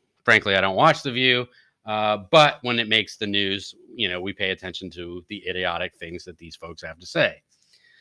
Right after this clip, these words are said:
So whatever they were talking about, somehow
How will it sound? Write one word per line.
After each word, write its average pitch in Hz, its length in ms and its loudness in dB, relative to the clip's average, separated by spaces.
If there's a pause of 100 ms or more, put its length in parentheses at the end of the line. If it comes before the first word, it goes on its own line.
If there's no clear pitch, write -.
(200)
So 117 540 2
whatever 202 380 8
they 131 160 8
were 110 140 2
talking 98 380 2
about, 95 560 4
somehow 151 760 6